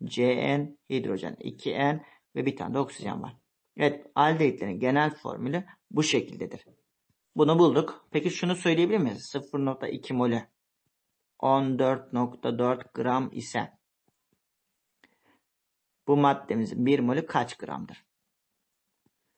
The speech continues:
Buradan X eşittir on dört virgül dört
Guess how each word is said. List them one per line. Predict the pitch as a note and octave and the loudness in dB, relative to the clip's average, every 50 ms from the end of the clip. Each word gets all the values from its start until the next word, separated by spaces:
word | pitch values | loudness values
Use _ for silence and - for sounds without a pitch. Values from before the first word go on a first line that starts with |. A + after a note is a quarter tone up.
| _ _ _ - | _ _ _ 2
Buradan | C3+ C#3 C3 A#2+ - - - - | 4 4 4 2 0 -4 -4 -4
X | B2+ C3+ B2+ - - - | -2 -2 -4 -2 0 2
eşittir | D3+ C#3+ - - D3 D3 - - - C#3+ C#3+ - - - | 2 2 2 0 -2 -4 -4 -2 0 0 0 0 -2 0
on | - C3 C#3 C3+ C3 A#2+ A2+ | 2 4 4 4 4 2 2
dört | G2+ F2+ E2 - - - - A#2+ | 0 -2 -4 -4 -8 -12 -10 -8
virgül | - - - - G2+ G2+ G#2 A2 | -8 -6 -6 -6 -6 -6 -4 0
dört | B2 C3 C#3 C#3 C#3 - - | 2 4 4 4 2 -2 -14